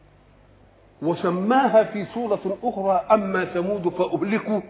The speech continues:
بالطاغية"، وسماها مرة أخرى صاعقة: "فإن تولوا فقل أنذرتكم صاعقة مثل صاعقة عاد إيه وثمود"، وفي سورة الأعراف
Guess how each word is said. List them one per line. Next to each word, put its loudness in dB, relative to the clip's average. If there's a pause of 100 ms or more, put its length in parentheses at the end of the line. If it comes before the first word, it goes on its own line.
(920)
بالطاغية"، -2 (1160)
وسماها 4
مرة 2
أخرى -2 (100)
صاعقة: -2 (920)
"فإن 0
تولوا 2 (100)
فقل -2 (140)
أنذرتكم -2
صاعقة -6
مثل -4
صاعقة -6
عاد 2
إيه 6
وثمود"، 2 (560)
وفي 6
سورة -2
الأعراف 2